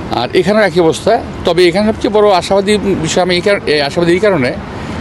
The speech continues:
যে এখানে অনেক ছেলে পেয়েছেন। যদিও আমরা, আমরা খুব দুঃখের সঙ্গে বলছি যে ওনার একটা ছেলেকে হারিয়েছেন উনি,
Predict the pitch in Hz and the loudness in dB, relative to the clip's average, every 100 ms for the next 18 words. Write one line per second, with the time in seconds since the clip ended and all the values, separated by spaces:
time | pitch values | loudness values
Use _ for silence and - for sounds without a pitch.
0 | - 160 165 190 190 180 - 175 175 165 | 0 0 2 0 0 -2 0 0 2 0
1 | 156 175 190 202 - - - - - - | 0 -2 -2 -8 -10 -10 -10 -10 -10 -6
2 | 117 139 180 185 185 175 135 - 147 156 | -2 2 4 4 4 4 2 0 0 0
3 | 147 147 156 160 - 180 165 143 156 160 | 0 0 0 -2 0 2 2 2 0 2
4 | 151 139 147 165 143 123 156 151 - 135 | 2 0 -2 0 0 0 0 0 0 2
5 | 123 | 2